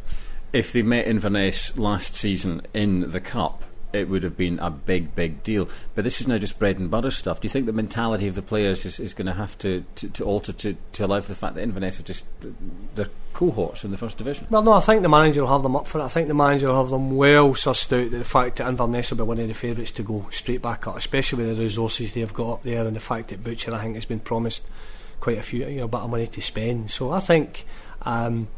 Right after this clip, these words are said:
Speaker 2: there, there's no much in, if you look at that First Division as well, Chris, there's no much in it between these clubs. Very little in it for the bottom to the top.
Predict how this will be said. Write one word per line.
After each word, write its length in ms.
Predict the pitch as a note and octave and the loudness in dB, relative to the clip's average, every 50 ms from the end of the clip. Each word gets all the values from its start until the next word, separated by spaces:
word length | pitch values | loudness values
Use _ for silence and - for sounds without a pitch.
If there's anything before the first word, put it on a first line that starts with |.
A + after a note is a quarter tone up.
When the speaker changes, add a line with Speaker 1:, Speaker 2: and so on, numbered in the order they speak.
| - - | -10 -8
Speaker 2:
there, 160 | - C#3+ D3 - - | -6 -6 -6 -6 -6
there's 240 | C3 C#3+ - - | -6 -6 -2 2
no 100 | F3 F3+ | 2 4
much 320 | E3+ E3 E3+ - - - - - | 4 4 2 2 0 -6 -2 2
in, 160 | D3 D#3 D3 | 2 2 2
if 120 | C#3 B2 - | 2 0 0
you 60 | C3+ | -2
look 160 | E3 - - | -2 -2 0
at 40 | E3 | -2
that 120 | F3 E3 | -2 0
First 180 | - D#3 C#3+ - | -2 -4 -4 -2
Division 280 | D3 C3 C#3+ C3+ C3+ C3+ | -2 -2 -2 -2 -2 -4
as 100 | B2 A2 | -4 -2
well, 220 | B2 B2+ C#3 C#3 | 0 0 0 0
Chris, 280 | C3+ - D3+ C3+ - - | -2 -4 -4 -6 -4 -6
there's 120 | A#2+ A2 | -6 -2
no 140 | D3+ D#3+ E3+ | 0 0 2
much 280 | E3 D#3+ - - - - | 2 0 -2 -4 -4 -4
in 100 | C3 D3 | -2 -2
it 100 | D#3+ - | -4 -4
between 340 | D3+ - - E3 D3 C#3+ | -6 -6 -6 -4 -4 -4
these 160 | C#3 C#3 B2+ - | -4 -4 -6 -6
clubs. 400 | - - B2 G2+ G2+ - - - - - - - - - | -4 -2 -2 -2 -2 -4 -6 -6 -6 -4 -6 -6 -8 -6
Very 260 | - D3 D#3 E3+ F3+ E3+ | 2 4 6 8 8 8
little 280 | E3 F3 D#3+ D3 D3+ | 8 6 6 6 4
in 100 | D#3 D#3+ | 4 4
it 100 | E3+ D3 | 2 0
for 120 | - - B2 | 0 -4 -4
the 80 | A#2 | -2
bottom 300 | G#2 C3 C3+ D#3+ D3+ D#3 - | 2 2 2 2 2 0 -2
to 120 | - D3 | -2 -4
the 80 | B2+ A#2 | -4 -4
top. 400 | - - C#3+ C#3+ D3+ D3+ - | -2 0 2 2 2 2 0